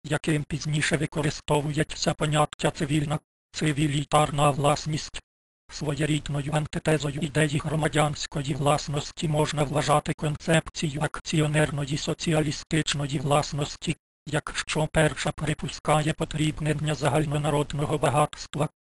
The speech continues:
то друга розглядається як така,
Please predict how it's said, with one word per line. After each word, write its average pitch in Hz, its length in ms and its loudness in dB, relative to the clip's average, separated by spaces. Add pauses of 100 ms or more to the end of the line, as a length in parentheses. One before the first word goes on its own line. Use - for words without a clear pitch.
(220)
то 160 100 -6
друга 156 360 0
розглядається 151 1040 0
як - 220 -2
така, 156 360 2